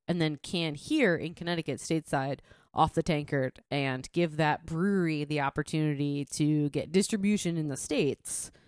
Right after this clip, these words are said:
because they have the means and the access to a canning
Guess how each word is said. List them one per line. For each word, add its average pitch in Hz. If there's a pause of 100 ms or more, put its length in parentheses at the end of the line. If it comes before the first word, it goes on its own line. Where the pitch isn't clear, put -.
(800)
because 175
they 175
have 156
the 156
means 156
and 139
the 139
access 135
to -
a -
canning -